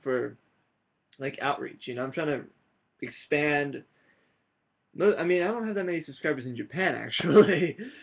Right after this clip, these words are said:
even though this is where I'm based in, but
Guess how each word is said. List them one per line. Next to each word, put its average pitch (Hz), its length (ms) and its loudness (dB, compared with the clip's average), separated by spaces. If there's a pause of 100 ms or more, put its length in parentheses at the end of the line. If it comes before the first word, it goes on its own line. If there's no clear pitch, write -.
(160)
even 156 160 -2
though 156 120 2
this 151 180 0
is 127 200 -10 (520)
where 131 360 -2
I'm 117 140 -6
based 135 420 2
in, - 280 -18
but - 240 -12